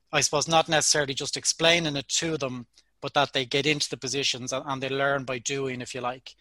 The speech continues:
Um, and I think you can do that at any age group. So I think so long as you want your players to play,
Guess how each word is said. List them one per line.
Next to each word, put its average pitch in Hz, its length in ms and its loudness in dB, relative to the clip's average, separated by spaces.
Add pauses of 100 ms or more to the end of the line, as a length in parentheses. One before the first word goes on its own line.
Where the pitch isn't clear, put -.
(480)
Um, 127 360 2 (140)
and 151 140 4
I 202 160 8
think 151 460 -2 (160)
you 156 120 -2
can 151 140 -2
do 160 200 0
that 147 240 6
at 147 160 2
any 156 280 4
age 139 260 2
group. 127 280 -12
So 143 280 2
I 139 120 -2
think 185 220 -2
so - 200 2
long 170 480 8
as 147 480 2 (640)
you 156 180 -2
want 156 440 6
your 151 80 0
players 147 500 2
to - 80 -6
play, 143 600 2